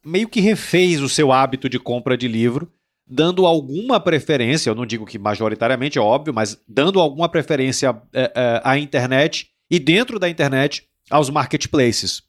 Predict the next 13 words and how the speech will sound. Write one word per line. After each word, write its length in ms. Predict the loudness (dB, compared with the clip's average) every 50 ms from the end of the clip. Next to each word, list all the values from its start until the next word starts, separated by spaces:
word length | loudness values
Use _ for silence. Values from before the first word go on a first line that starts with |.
| _ _ -6
é, 200 | -4 -4 -2 -2 -2
é, 240 | -2 -2 -2 -2 -4
e 120 | -2 -2
não 260 | 0 0 0 0 0
aos 420 | 0 2 2 0 0 -2 -8 -10 -10 _ _ _ _ _ _
sites 540 | -6 -2 0 2 2 2 0 -2 -4 -6 -2
tradicionais, 640 | 0 0 -2 -2 -2 -4 -2 0 0 2 2 2
aos, 180 | 2 0 -2 -4 -6
aos 200 | -4 -4 -2 0
sites 360 | 2 2 2 2 0 -2 0
das 180 | 2 2 2 2
livrarias, 800 | 0 0 0 2 2 2 4 4 4 4 4 2 0 -2 -4 -8 -6 -4
né? 200 | -2 -2 -2